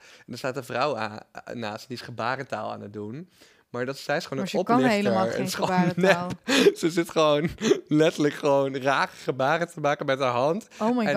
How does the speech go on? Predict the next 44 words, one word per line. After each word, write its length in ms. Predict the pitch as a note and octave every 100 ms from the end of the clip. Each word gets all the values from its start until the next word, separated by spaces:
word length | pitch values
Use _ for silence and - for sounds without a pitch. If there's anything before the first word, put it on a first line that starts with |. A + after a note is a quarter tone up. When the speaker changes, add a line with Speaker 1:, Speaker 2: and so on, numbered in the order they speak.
| G3+
Speaker 2:
God. 100 | F3
Speaker 1:
niemand 260 | G3 F#3
had 160 | F3 E3
het 140 | C#3+
door 340 | C#3+ D#3+ C#3 D3
dat 140 | D#3 D#3
ze 100 | C3+
daarna 340 | C#3 C#3 C#3+
met 180 | C3+ - _ D#3+ -
allemaal 360 | - C#3+ C3+
klachten 360 | C3 F3+ F#3+ F#3+
kregen. 280 | - B2 B2
Dat 140 | C#3 C3+
er 60 |
Speaker 2:
Ja. 60 | A#3
Speaker 1:
dus 80 | F#3+
allemaal 220 | D#3 C#3+
dove 280 | C#3+ E3 D3+
mensen 340 | C#3+ G#3 -
keken 340 | - B2+ C3 C3+
die 80 |
gewoon 220 | C3+ D#3 -
geen, 200 | - - A#3+ A3+ C#3+
niet 140 | D#3
begrepen 360 | D3 - E3 F3+
wat 100 | E3
die 80 |
vrouw 200 | C#3 C#3+ C#3
aan 80 |
het 120 | C3 C3
doen 160 | G3+
was. 200 | D#3 B2+
En 60 | D3 B2+
die 100 | -
<laughs> 40 | -
vrouw 200 | E3 B3+
was 140 | F#3
gewoon 420 | - C3+ C3 C3 C#3+ - A#3 E3+
dikke 280 | A#2+ C#3+ D#3
factuurtjes 540 | - - - A#3 F#3
aan 60 | D3
het 80 | B2
uitsturen. 540 | - B2+ G#3+ G#3 G#3+
Speaker 2:
Niet. 560 | A3+ A#3+ A3+ - -